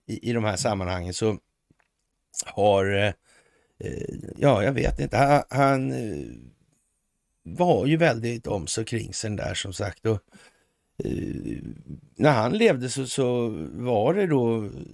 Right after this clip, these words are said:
så att, eh, den här biologiska krigföringen dök upp och har en lång historia. Vid flertal konflikter i världshistorien så har biologiska vapen använts och i och med då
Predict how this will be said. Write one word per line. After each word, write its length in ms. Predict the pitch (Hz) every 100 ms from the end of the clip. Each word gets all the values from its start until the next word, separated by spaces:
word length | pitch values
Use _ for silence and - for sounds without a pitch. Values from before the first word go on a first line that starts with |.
| 60
så 340 | - 113 104
att, 380 | 101 - _ -
eh, 340 | 101 98 69 57 55 50 -
den 100 | 120
här 80 | 113
biologiska 800 | 92 113 113 117 90 98 - 98
krigföringen 1120 | - 143 - 87 82 - 135 165 - 185 175
dök 220 | - -
upp 260 | 107 - -
och 140 | 117 - _ - - - _ -
har 180 | 117
en 140 | 123 123
lång 320 | 127 143 175
historia. 560 | 175 - 131 104 101 92
Vid 140 | 107
flertal 460 | - 127 - 95 92
konflikter 640 | 98 101 104 90 - 107
i 40 |
världshistorien 800 | - 107 - - - - 95 95
så 80 | 92
har 160 | 107 82
biologiska 920 | 87 98 95 110 127 123 104 - 104 -
vapen 460 | 92 85 76 - 78
använts 760 | 123 147 95 107 160 143 - -
och 180 | 110 98 _ - - _ _ _ - -
i 360 | 107 117 127
och 60 | 123
med 360 | 127 120 113 107
då 520 | 113 107 107 101